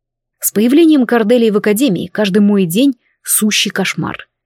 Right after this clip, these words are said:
Вместо того, чтобы выполнять порученное задание, я вынужден присматривать за своевольной девицей, ещё и предугадывать её действия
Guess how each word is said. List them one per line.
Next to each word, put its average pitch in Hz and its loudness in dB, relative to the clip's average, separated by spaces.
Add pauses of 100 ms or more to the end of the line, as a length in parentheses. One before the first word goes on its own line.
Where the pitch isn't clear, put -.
(300)
Вместо 226 0
того, 226 2
чтобы 185 0
выполнять 202 0
порученное 190 0
задание, 165 -4 (200)
я 240 0
вынужден 262 0
присматривать 233 -2
за 208 0
своевольной 214 0
девицей, 208 -4 (300)
ещё 247 2
и 285 2
предугадывать 254 2
её 247 2
действия 196 -2